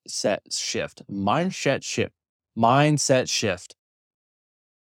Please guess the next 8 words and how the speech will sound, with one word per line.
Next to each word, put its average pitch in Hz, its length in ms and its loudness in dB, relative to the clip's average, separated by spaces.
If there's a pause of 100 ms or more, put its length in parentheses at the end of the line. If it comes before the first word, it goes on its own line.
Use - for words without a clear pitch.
(180)
from 151 400 2
considering 190 640 4
yourself 147 640 4
some 143 260 4
kind 139 360 4
of 110 200 -2
professor, 147 1040 0 (100)
um, 107 600 2